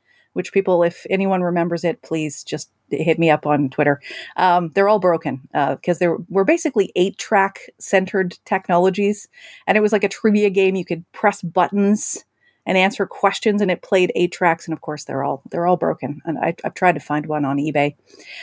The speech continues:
Um, and I was really, really obsessed with board games from a really young age. And then I, you know, went off to university and got involved in folks who like to play Risk, <laughs> which I've written an article about on Medium. Um,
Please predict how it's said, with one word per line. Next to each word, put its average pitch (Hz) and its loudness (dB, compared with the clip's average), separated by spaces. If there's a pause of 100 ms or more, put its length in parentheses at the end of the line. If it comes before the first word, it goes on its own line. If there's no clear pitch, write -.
(160)
Um, 302 0
and 233 2
I 247 2
was 269 0
really, 302 2
really 269 2
obsessed 220 -2
with 196 -4
board 190 0
games 185 0
from 196 -10
a 202 -2
really 233 0
young 196 2
age. - -2
And 175 0
then 185 4
I, 185 4
you 175 0
know, 160 0
went 170 2
off 165 -2
to 147 -8
university 254 2 (520)
and 180 2
got 175 2
involved 180 2
in 156 0
folks 180 0
who 170 -2
like 165 2
to 180 -16
play 160 0
Risk, 196 0 (420)
<laughs> - -20
which - -2
I've 214 2
written 202 2
an 185 0
article 180 2
about 165 2 (100)
on 151 -8
Medium. 240 0 (560)
Um, 190 2